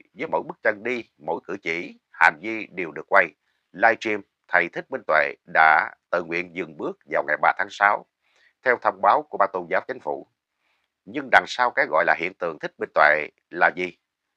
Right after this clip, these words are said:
Liệu những cái sự kiện liên quan có ảnh hưởng gì đến đạo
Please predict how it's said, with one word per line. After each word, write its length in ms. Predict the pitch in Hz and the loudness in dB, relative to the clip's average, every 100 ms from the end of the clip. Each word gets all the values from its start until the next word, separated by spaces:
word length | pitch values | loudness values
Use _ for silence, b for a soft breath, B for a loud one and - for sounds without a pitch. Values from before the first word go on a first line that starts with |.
| _ | _
Liệu 340 | 78 92 101 | -6 -4 -4
những 180 | 98 98 | -6 -8
cái 80 | - | -6
sự 160 | 90 85 | -8 -6
kiện 180 | 85 95 | -6 -6
liên 240 | 120 127 - | -6 -8 0
quan 240 | 117 104 | 0 0
có 100 | - 90 | 0 0
ảnh 140 | 90 | 0
hưởng 240 | 87 92 - | -2 -8 -6
gì 340 | 90 82 69 - | -6 -6 -10 -10
đến 180 | 90 | -4
đạo 140 | 78 | 2